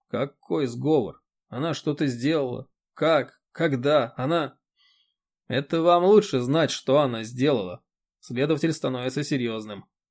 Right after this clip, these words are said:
Улыбка пропадает, теперь он холоден и собран. «Ещё раз, вы состояли в преступном сговоре с данной гражданкой?» «Нет», Роман качает головой, «я не».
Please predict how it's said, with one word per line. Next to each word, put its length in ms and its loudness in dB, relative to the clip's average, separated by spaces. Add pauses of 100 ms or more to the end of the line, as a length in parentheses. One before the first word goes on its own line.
Улыбка 320 2
пропадает, 800 0
теперь 320 -2
он 100 -2
холоден 480 0
и 60 -8
собран. 520 -4 (600)
«Ещё 340 2
раз, 320 -2 (180)
вы 220 0
состояли 540 4
в 80 0
преступном 500 2
сговоре 400 6
с 60 2
данной 320 0
гражданкой?» 640 0 (500)
«Нет», 720 -10 (240)
Роман 340 -6
качает 380 -4
головой, 500 -8
«я 280 -2
не». 340 -6